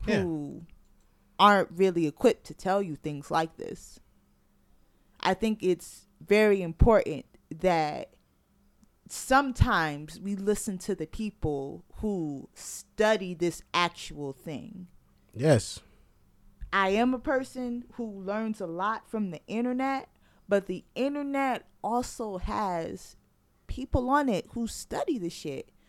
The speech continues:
Speaker 2: who study the fucking disease, who fucking know more than I do, which is cool.
Speaker 1: Yes, which is cool. It's just,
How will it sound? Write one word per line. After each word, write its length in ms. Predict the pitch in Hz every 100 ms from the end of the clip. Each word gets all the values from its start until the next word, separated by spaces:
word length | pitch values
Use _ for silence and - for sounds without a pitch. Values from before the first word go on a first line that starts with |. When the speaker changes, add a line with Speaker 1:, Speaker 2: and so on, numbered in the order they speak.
| _ _
Speaker 2:
who 200 | 240 226
study 840 | - - - 233 269 254 196 175 -
the 120 | 202
fucking 460 | - 226 - 214 190
disease, 760 | 170 151 226 220 143 - 180
who 200 | 214 185
fucking 800 | 175 208 202 190 170 165 170 180 _ _ _ _ -
know 800 | 151 151 175 214 208 196 185 180 _ _
more 380 | 208 185 208 202
than 200 | 175 160 -
I 220 | 180 170
do, 320 | - - 160 - _ - _ _ _ _ _ - - _ _ -
which 180 | 370 403
is 100 | -
cool. 320 | 480 440 - - - - - -
Speaker 1:
Yes, 320 | 202 160 -
which 180 | 240 262
is 100 | 220
cool. 380 | - 262 123 -
It's 180 | 190 208
just, 340 | 254 226 -